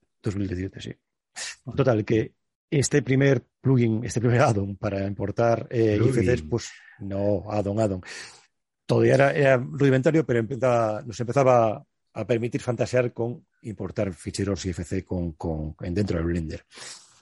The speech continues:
Speaker 1: En julio del diecinueve se publica la versión dos ochenta de Blender, que también implica otra, otra reprogramación desde, desde el, desde el,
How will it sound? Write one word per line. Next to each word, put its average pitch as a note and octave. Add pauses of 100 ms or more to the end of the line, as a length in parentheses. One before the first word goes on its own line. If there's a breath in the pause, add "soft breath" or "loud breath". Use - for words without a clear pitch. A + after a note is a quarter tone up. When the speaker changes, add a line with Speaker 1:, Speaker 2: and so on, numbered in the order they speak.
(380 loud breath)
Speaker 1:
En B2
julio D3
del C3+
diecinueve B2+
se -
publica B2
la B2
versión B2+
dos A2+
ochenta A#2+
de A#2+
Blender, D3
que G2+
también G#2
implica A2
otra, G#2+
otra A2+
reprogramación G#2+
desde, A2+
desde A2
el, G#2+
desde G#2+
el, F#2+